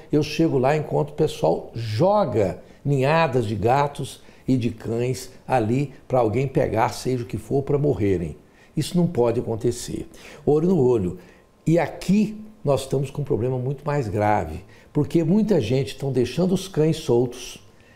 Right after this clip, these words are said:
Em algumas regiões, alguns quadriláteros, os cães são um inferno pra população. Eles reviram todo o lixo.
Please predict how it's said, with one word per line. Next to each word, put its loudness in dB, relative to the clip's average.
Em 4
algumas 2
regiões, 2
alguns 0
quadriláteros, 0
os 2
cães 2
são 2
um 2
inferno 2
pra 2
população. -2
Eles 2
reviram 4
todo 2
o 2
lixo. 0